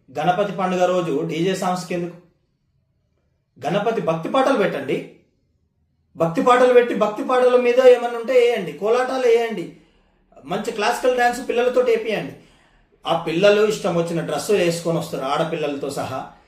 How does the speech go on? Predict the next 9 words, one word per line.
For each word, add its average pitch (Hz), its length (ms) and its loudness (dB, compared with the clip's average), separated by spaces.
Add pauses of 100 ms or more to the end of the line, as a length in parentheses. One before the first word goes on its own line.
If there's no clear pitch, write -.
(300)
వాళ్ళని 185 580 2 (360)
ఒక - 160 -8
మంచి 180 440 -2 (140)
ఐటమ్ 202 360 2
సాంగ్స్ 190 360 0
పెట్టి 160 260 0
అక్కడ 151 280 -2
డ్యాన్సులు 156 360 -2
వేపిస్తారు. - 380 -10